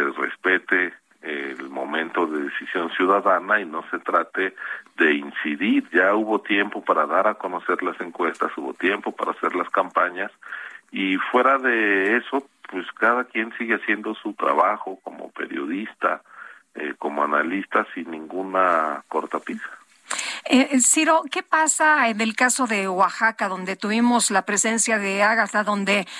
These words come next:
Speaker 2: hay muchas, eh, personas que perdieron sus casas, que están, eh, en las afectaciones muy severas?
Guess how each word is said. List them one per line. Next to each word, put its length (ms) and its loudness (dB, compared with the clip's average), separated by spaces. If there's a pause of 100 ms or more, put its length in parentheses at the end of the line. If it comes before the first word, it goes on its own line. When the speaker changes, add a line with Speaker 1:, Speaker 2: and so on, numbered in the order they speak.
(160)
Speaker 2:
hay 220 2
muchas, 520 2
eh, 340 0
personas 540 4
que 120 -6
perdieron 360 0
sus 220 -2
casas, 580 2
que 460 -4
están, 480 2
eh, 220 -2
en 80 -2
las 160 4
afectaciones 680 0
muy 220 4
severas? 640 4